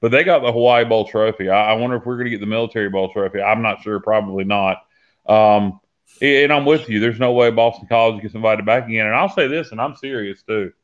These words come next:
I want all Pirate fans that have any expenses, I want them to send the bills to Boston College. Send it to them.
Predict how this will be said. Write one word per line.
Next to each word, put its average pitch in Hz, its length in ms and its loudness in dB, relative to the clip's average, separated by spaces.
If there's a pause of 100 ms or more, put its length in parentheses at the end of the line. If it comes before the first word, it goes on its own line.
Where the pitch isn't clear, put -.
(520)
I 139 140 4
want 175 220 6
all 151 240 4
Pirate 143 380 2
fans 107 300 -2
that 107 100 0
have 110 180 2
any 120 220 -2
expenses, 117 720 -6 (440)
I - 60 4
want 180 160 4
them 143 140 2
to 110 60 -6
send 139 300 0
the 120 60 2
bills 117 420 4
to 110 80 -10
Boston 101 380 0
College. 95 440 0
Send 202 300 -2
it 123 100 -12
to 104 120 -4
them. 80 140 -16